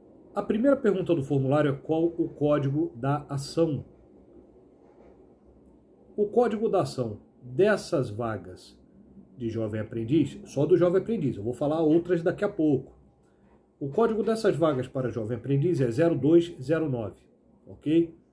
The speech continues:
Código zero dois zero nove. Agora, espere que eu vou falar outras vagas.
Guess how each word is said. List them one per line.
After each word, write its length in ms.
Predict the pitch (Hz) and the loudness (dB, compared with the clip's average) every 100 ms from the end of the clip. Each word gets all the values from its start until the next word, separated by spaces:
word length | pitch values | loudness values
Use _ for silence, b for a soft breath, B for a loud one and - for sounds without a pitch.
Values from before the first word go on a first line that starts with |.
| _ _ - | _ _ -8
Código 340 | 123 127 131 | -4 -2 0
zero 220 | 131 135 | 0 0
dois 160 | 127 127 | 2 2
zero 180 | 147 156 | 2 -2
nove. 200 | 104 107 | -4 -6
Agora, 380 | 110 156 170 - - | 0 2 0 -6 -20
espere 440 | - - 135 165 185 | -18 -8 2 4 4
que 80 | |
eu 60 | 170 | 2
vou 100 | 175 | 0
falar 320 | 185 170 175 | 2 2 2
outras 420 | - 165 165 185 139 | 0 -2 2 0 2
vagas. 640 | 147 156 104 98 - | 0 0 -2 -8 -12